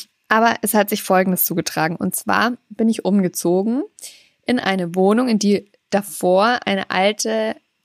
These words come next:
Dame gewohnt, in der eine alte Dame gewohnt hat, die ins Pflegeheim gekommen ist und die dann dort auch gestorben ist.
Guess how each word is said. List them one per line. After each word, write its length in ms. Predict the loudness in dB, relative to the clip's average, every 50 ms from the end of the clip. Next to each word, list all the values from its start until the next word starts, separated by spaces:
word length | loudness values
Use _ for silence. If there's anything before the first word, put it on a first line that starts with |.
| -4 -4
Dame 340 | -2 0 0 0 0 0
gewohnt, 520 | 0 -2 -4 -2 -2 0 0 0 0 0 -2
in 100 | -2 0
der 120 | 0 2
eine 200 | 2 2 0 0
alte 180 | -2 -2 -2 -2
Dame 360 | -2 -2 0 0 2 0 0
gewohnt 340 | 0 0 0 0 -2 -2 -2
hat, 140 | -4 -4 -4
die 160 | -6 -8 -8 _
ins 160 | -8 -6 -6 -8
Pflegeheim 460 | -6 -2 -2 0 2 2 2 2 0 0
gekommen 340 | -2 -2 -2 -2 -2 -2
ist 180 | -2 -2 -2 -2
und 180 | -2 -4 -4 -4
die 60 | -2
dann 240 | -2 -2 -2 -2 -2
dort 300 | 0 2 2 2 2 0
auch 160 | -4 -4 -6 -6
gestorben 560 | -6 -6 -4 -2 0 2 2 2 2 0 -2
ist. 300 | -2 -2 -2 -2 -4